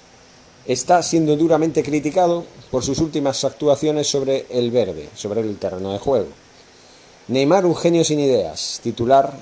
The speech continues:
de Le Parisien, es un claro ejemplo de lo que refleja el brasileño en el terreno de juego. El citado medio afirma que Neymar se perdió por completo toda la eliminatoria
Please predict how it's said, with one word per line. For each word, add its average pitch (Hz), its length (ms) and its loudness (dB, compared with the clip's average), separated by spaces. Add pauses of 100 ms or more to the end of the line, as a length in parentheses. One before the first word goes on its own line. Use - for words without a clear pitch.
de 113 160 -2
Le 110 100 0
Parisien, 104 540 -4 (240)
es 117 160 -4
un 117 160 -4
claro 143 280 2
ejemplo 139 520 -4 (480)
de 113 100 -2
lo 117 100 2
que 117 120 0
refleja 120 440 -2
el 110 160 0
brasileño 117 680 -2
en 110 140 -6
el 101 120 -4
terreno 101 360 -4
de 87 80 -6
juego. 85 240 -4 (800)
El 98 80 -10
citado 120 340 2
medio 147 380 0 (320)
afirma 131 560 -2
que 117 80 -2
Neymar 110 340 0
se 120 140 -2
perdió 110 320 0
por 107 160 0
completo 110 460 -2
toda 117 260 2
la 107 120 0
eliminatoria 143 680 -4